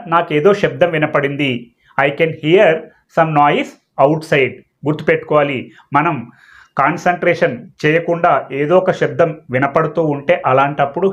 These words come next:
హియర్ అని వాడుతూ ఉండాలి. అలాగే did you hear that song అంటే మీరు ఆ పాట విన్నారా? అంటే మనం మన పని చేస్తూ ఉన్నప్పుడు పక్క నుంచి ఏదో పాట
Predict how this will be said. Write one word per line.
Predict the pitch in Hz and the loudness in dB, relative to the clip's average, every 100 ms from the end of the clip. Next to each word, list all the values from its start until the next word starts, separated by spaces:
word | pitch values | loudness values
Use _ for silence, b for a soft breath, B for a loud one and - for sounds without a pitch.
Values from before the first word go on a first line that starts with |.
| 196 | 0
హియర్ | 139 147 147 | 2 2 2
అని | 139 | 2
వాడుతూ | 131 127 139 127 | 2 0 -2 -2
ఉండాలి. | 120 117 113 120 117 - _ _ b b b b b 131 | 2 2 2 -2 -4 -10 _ _ b b b b b 0
అలాగే | 151 196 165 185 - _ 127 131 | 2 2 2 0 -8 _ -2 2
did | 180 208 | 2 0
you | 208 160 | -2 2
hear | 175 202 190 | 4 4 2
that | 202 208 180 | 0 2 2
song | 180 247 - _ _ - 131 | 2 0 -10 _ _ -8 -4
అంటే | 135 202 160 - B 139 | 2 2 2 -4 B 0
మీరు | 160 190 156 | 2 4 2
ఆ | 151 | 4
పాట | 139 151 165 | 0 2 -2
విన్నారా? | 143 156 160 143 110 123 | 0 2 2 2 0 -6
అంటే | 131 190 156 | 0 0 2
మనం | 160 180 135 | 0 0 -2
మన | 135 139 | -4 -2
పని | 131 151 151 | -4 -4 0
చేస్తూ | 143 151 - 175 | 0 0 0 0
ఉన్నప్పుడు | 170 170 170 196 269 - B B - | 2 -2 0 0 0 -2 B B -2
పక్క | 135 - 175 | -2 0 -2
నుంచి | 180 - 151 127 143 | -2 -4 -6 -2 0
ఏదో | 143 180 170 | 4 4 4
పాట | 139 143 | 2 2